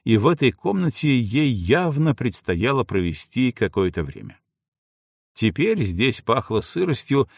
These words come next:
и было жарко от подсыхающего пола. Но сидеть на месте Сяо Тун всё равно не могла.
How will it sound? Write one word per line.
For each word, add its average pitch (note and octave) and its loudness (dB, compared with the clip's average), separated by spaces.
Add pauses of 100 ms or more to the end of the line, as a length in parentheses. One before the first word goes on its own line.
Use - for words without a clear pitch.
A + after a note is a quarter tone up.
(180)
и - -4
было F#3 2
жарко B2 0 (200)
от B2 -2
подсыхающего F2+ -2
пола. - -14 (640)
Но E3+ 0
сидеть A#2+ -2
на G2 2
месте B2 -2
Сяо F#2 -2
Тун B2 0
всё - -4
равно F2+ 0
не G2+ 0
могла. C#2+ -6